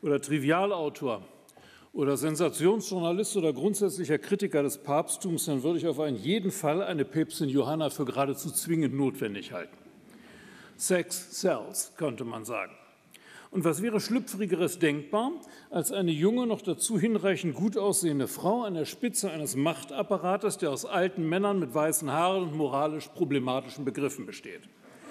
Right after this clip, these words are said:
Jedenfalls stell-, jedenfalls stellen wir uns das so vor. Aus solchen Überlegungen speiste sich neunzehnhundertsechsundneunzig der Bestseller Die Päpstin der Amerikanerin Donna Cross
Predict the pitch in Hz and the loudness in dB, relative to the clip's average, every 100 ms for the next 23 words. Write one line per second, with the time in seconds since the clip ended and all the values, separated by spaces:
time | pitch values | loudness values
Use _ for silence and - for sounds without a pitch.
0 | - - - 160 165 - 165 - - 185 | -16 -6 2 2 2 0 0 0 0 2
1 | 175 170 208 196 - 180 180 - 180 160 | 4 4 2 2 -4 -2 -2 -4 0 2
2 | 147 143 131 - 135 - 135 - 107 80 | 2 0 -2 -2 -4 -2 -6 -4 -8 -8
3 | - - - - - - - - 156 220 | -16 -20 -20 -20 -20 -20 -6 0 4 4
4 | 214 240 214 196 196 254 254 233 - 202 | 2 0 2 2 2 -2 -4 -4 0 0
5 | 202 226 196 170 196 196 185 143 185 - | 0 -2 -4 -2 -2 0 -2 -2 -2 0
6 | 156 165 208 202 - 160 190 185 - 170 | 0 2 0 -2 0 2 2 0 0 0
7 | 151 143 - 151 185 - 226 185 185 143 | 0 -2 0 2 2 0 0 0 0 -2
8 | 151 165 180 165 156 170 156 139 - 143 | -2 0 0 0 2 2 2 0 0 2
9 | 202 - | 2 0